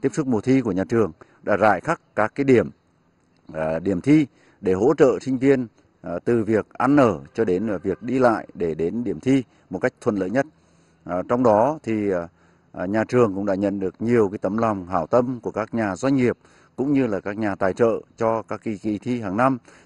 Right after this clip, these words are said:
từ, à, nơi ở miễn phí cho đến các suất ăn miễn phí. Và trong đó, nhà trường cũng đã, à, dành toàn bộ cái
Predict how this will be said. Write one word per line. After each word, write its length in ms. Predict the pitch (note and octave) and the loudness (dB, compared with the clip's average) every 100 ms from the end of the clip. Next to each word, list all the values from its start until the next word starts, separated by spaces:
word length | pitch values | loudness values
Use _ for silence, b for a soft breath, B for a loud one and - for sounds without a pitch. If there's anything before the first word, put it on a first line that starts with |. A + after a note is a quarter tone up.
| _ | _
từ, 460 | B2 A#2+ G#2 F#2+ F2+ - F2 | 0 2 2 0 -6 -10 -4
à, 200 | F2+ E2+ | -2 -2
nơi 260 | G2+ C3 | 0 4
ở 180 | C3 F2+ | 4 2
miễn 240 | D#2+ G#2 A#2 | -2 -6 -2
phí 320 | B2 C#3 E3 b b _ | 0 0 -2 b b _
cho 100 | A#2 | -2
đến 220 | G#2 G2 | -2 -2
các 200 | G#2 A2 - | -4 -6 -6
suất 160 | C#3+ | -6
ăn 220 | - B2 A2 | -4 -4 -4
miễn 160 | A2+ | -6
phí. 280 | A#2 A#2+ C#3 - b b - | -2 0 -2 -8 b b -6
Và 180 | F2+ G2 | -2 -2
trong 120 | C3 C3 | 0 2
đó, 340 | A#2 C3 E3+ | 4 2 -2
nhà 160 | - A2 | -6 -6
trường 300 | - A#2 G2 | 0 0 0
cũng 120 | G#2 | -4
đã, 340 | A2 G2+ B2+ C3+ b b b | -4 -4 -6 -12 b b b
à, 180 | E2+ F#2 | -8 -6
dành 380 | F#2 B2 A#2 G#2+ | 0 0 0 0
toàn 220 | A2 A2 | 0 2
bộ 160 | G#2 | 0
cái 80 | G2+ | -4